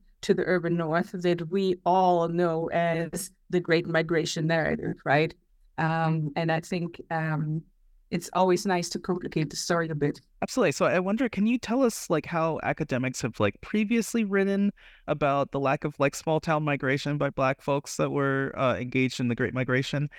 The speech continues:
Speaker 2: And what ways does your work, or do you hope that your work sort of challenges, challenges the, that analysis?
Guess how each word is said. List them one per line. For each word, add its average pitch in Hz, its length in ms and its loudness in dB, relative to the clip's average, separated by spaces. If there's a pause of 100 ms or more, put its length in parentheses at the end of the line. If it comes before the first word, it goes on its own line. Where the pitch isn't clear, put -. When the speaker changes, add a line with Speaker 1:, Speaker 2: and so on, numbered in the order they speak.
(240)
Speaker 2:
And 156 420 0
what 165 200 2
ways 185 320 2
does 151 240 -6
your 147 220 2
work, 131 580 0
or 131 100 0
do 135 120 -2
you 127 80 0
hope 147 240 -2
that 135 80 2
your 120 120 2
work 120 220 2
sort 117 180 0
of - 40 -8
challenges, 120 760 0
challenges 113 720 0
the, - 420 -2
that 107 160 2
analysis? - 800 -4